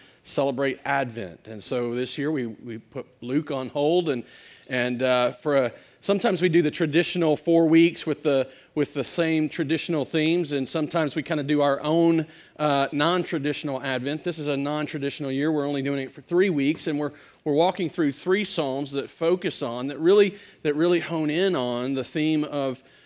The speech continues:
joy. Uh, so often, I mean, we, we don't, we don't realize how much this desire for joy, for happiness in our lives motivates us, but, but we come to this Christmas season, and,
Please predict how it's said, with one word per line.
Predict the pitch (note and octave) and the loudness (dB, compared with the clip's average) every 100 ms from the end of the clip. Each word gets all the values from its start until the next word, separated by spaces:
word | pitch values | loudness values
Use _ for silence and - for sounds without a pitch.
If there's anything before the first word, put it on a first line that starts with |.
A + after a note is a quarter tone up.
| _ C3 | _ -10
joy. | A#2 E3 E3+ G#2+ C#2 - _ _ _ _ _ _ - | 0 4 4 2 -2 -16 _ _ _ _ _ _ -12
Uh, | C3+ | -10
so | C#3+ - G3+ G3 | -6 4 4 6
often, | E3+ F#3 F3 D3 | 6 6 2 0
I | |
mean, | D#3+ D#3+ C#3+ C3+ D3+ | 2 0 0 -4 -2
we, | G3 | -2
we | D#3+ A3 | -2 2
don't, | G#3+ E3 - - _ - | 2 2 -4 -20 _ -2
we | F#3+ | 2
don't | G3 D3 D#3 | 2 0 6
realize | F3 F#3+ D#3+ C#3 C3 C3+ | 8 10 8 6 2 -2
how | E3 | -2
much | D#3 D3+ - | -2 -2 -4
this | D3+ - | -6 -6
desire | C#3 B2+ C3 C#3 D3+ C3+ | -6 -2 -2 0 2 0
for | A#2+ B2+ | -2 -8
joy, | A#2+ C#3+ C#3+ | -4 0 2
for | B2+ C3 | 0 -4
happiness | - - E3 E3 D3 C3 | -4 2 2 2 -4 -4
in | C#3+ | -6
our | C3 | -4
lives | C3+ C3+ - - _ | -2 -2 -4 -20 _
motivates | C#3+ D3+ F3+ C#3 A#2+ - | 2 6 6 4 0 -2
us, | A#2+ B2 | -4 -4
but, | - C3+ - - - - _ _ - - _ _ _ _ - | -4 -4 -4 -18 -20 -20 _ _ -20 -20 _ _ _ _ 2
but | D3+ | 2
we | F#3 | 2
come | G3+ A3 G3 | 0 0 2
to | |
this | D#3+ D3 | 2 0
Christmas | - G3 - E3 C#3+ | -2 -2 -2 -4 -4
season, | - G#3 G3 C#3+ C3 C3+ | -2 -2 -2 -2 -2 0
and, | C#3 C#3+ | -2 -6